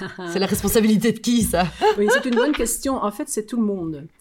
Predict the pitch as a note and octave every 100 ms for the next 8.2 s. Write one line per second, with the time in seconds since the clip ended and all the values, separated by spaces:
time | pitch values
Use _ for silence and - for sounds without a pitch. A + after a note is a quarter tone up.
0 | _ C#4+ B3+ F3 C#3+ G#3 G3 F#3+ G#3+ -
1 | A3 G#3+ - F#3 F3+ G3 - F3 E3+ E3+
2 | F3+ - A#3+ G3+ F#3+ G3 A3 G#3+ G3 E3+
3 | D#3+ E3+ F3+ G#3 G3+ F3 - G3+ G3 F3+
4 | - G3+ G3 - - F3+ E3+ D#3 F#3+ A#2+
5 | G#3 F3 - - - - G3 G3 F#3 -
6 | G3+ F#3+ - - - - E3 - F3 E3+
7 | D#3+ D#3 D3+ D3 E3 E3+ E3+ E3 E3+ E3
8 | D#3+ D#3